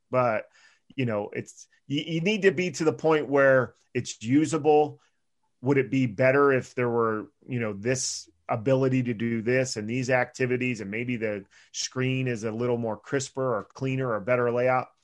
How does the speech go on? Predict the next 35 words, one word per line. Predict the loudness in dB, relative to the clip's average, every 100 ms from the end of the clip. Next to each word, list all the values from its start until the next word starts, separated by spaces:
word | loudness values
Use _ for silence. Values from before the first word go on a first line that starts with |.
| _ _ _ _
Yeah, | 2 4 2 0
but | 2 4 2 -2
is | -6 -2
it | -4
usable? | 0 2 2 -2 -6 -8 -12 _
And | -8 -8 -8 -10 -6
get | -2 0
it | 2
out | 4 2 0
there. | 0 0 -2 -8 _ _
Let, | -2 -2 -4 _ _ _ -6
'cause | -2
your | -2
customers, | 2 2 2 2 2 2 0
you | 0 2
don't | 4
even | 4 2
know | 4 4
what | 4 0
you | -2
don't | -6 -6
know. | -2 0 0 -2 -6 -12 -12
A | -4
lot | 2 4
of | 2
times | 2 0 -2
your |
customers | 0 0 0 0 -4 -2
are |
gonna | -6
say, | -6 -4
"Yeah, | 0 2 2
it's | 0 -4
good, | 0 0 0 0
but | 2 4 4 2 0